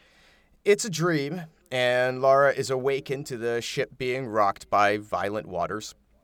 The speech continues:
She joins Lu Ren on the bridge, and he's pretty not chill about the whole situation. Uh, the ship hits some rocks surrounding the island, and Lu Ren declares that they must abandon the ship. Uh, a-,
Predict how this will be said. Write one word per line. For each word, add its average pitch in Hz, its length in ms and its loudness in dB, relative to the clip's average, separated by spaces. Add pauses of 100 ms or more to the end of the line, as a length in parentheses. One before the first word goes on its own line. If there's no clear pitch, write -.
(500)
She - 160 -10
joins 123 320 -4
Lu 120 140 -6
Ren 110 200 -2
on 104 60 -4
the 101 60 -8
bridge, 104 240 -8
and 107 80 -10
he's 117 160 -12
pretty 262 320 -8
not 196 240 -2
chill 196 300 -4
about 127 180 -2
the 120 80 -12
whole 113 160 -6
situation. 107 760 -8 (760)
Uh, 110 480 2
the 135 100 -2
ship - 240 -4 (140)
hits 160 200 -4
some 170 240 -4
rocks 160 300 2
surrounding 160 500 0
the 156 120 -2
island, 147 560 0
and 127 520 -4
Lu 135 120 -10
Ren 131 300 -2
declares 120 420 -6
that - 80 -18
they 123 80 -8
must 110 180 -8 (140)
abandon 98 460 -8
the 101 80 -8
ship. - 400 -10 (920)
Uh, 98 400 -4 (120)
a-, - 0 -